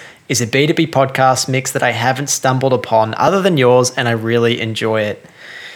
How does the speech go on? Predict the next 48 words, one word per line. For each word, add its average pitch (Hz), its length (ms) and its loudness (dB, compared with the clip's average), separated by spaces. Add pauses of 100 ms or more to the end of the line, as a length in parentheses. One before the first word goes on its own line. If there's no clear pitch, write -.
(160)
Dave 160 280 4
Gerhardt 170 460 4
mostly 147 300 2
does 160 220 2
interviews, 131 580 0
Chris - 400 0
Walker 139 300 4
has 127 180 2
his 135 140 -2
demand 135 340 2
gen 131 160 0
approach, 117 640 0
Metadata 156 640 4
talks 131 280 0
about 123 280 2
what 135 200 0
they 151 160 4
do 139 200 2
internally, 120 600 0
and 117 160 -2
I 123 140 2
enjoy 127 320 2
all 120 180 4
of 120 120 -2
them. 110 260 -4 (420)
But 123 140 0
you 151 160 4
two 175 200 2
have 180 120 4
figured 160 300 2
out 139 280 4
an 123 100 -2
interesting 160 560 0
mix 120 260 0
that - 200 -6
brings 123 320 0
something 139 380 0
new, 120 360 0
and 113 140 -2
that's 117 260 0
not 123 200 0
easy. 107 500 -6
You've 123 200 -4
got 139 160 2
a 127 60 2
routine 131 540 0
listener 120 360 0
here." 101 360 -8